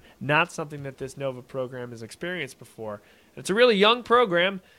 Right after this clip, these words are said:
and they're number twenty-three in the country. You know, they've had, uh, a very down start to the year, had a great start, nine and oh in Big East play, hit a little bit of a rut. It happens. They're young kids.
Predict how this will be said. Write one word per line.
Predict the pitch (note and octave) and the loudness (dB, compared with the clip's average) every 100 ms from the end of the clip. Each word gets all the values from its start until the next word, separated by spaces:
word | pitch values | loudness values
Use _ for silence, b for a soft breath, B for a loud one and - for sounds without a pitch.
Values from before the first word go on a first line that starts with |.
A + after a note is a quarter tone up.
| _ | _
and | - - E3+ F3 | -4 2 4 6
they're | F#3+ | 4
number | F3+ G3 G3 | 4 0 -2
twenty-three | - G#3 G3 G3 G3+ | -4 -2 -2 0 -2
in | |
the | G3 | -4
country. | F#3 G#3 G#3+ G2+ - _ | -2 -2 -2 -10 -10 _
You | C3 | -8
know, | C3+ | -4
they've | D3 C#3+ | -2 -2
had, | C#3+ C#3 C3+ C3 - | 0 0 0 -4 -4
uh, | C#3 B2+ B2 B2+ - C3+ - | -2 -2 -2 -4 -10 -20 -6
a | C#3 | -4
very | C3 D#3 E3+ D3+ | -2 0 0 0
down | C#3+ D3 E3+ | -2 -2 -2
start | F3+ - F#3 F#3+ | -4 -2 -2 -4
to | |
the | E3 | -8
year, | C#3 C#3+ F3 G#3 - _ | -4 -2 -2 -4 -10 _
had | - G#2+ | -10 -8
a | |
great | G#2+ A#2 E3+ | -6 -2 -2
start, | F3+ - D3+ E3 | -2 -2 -2 0
nine | D3 D#3 | -2 -2
and | E3 | -2
oh | D#3 E3 | -2 -2
in | |
Big | D#3 E3 | -2 -4
East | E3 D#3 - | -2 -6 0
play, | D#3 F3+ G3 b b | 2 2 -2 b b
hit | F#3 G#3 | 0 2
a | |
little | A3+ A#3 | 4 4
bit | A3+ | 4
of | A3+ | 4
a | A3 | 4
rut. | A3 B3 G3 _ - | 6 6 4 _ -2
It | F#3+ | 4
happens. | G#3+ C4 F3 - - | 6 4 0 -10 -6
They're | D3 | -2
young | E3 G#3 | -2 -2
kids. | F#3+ A#3+ G3 B2 | 4 4 4 -2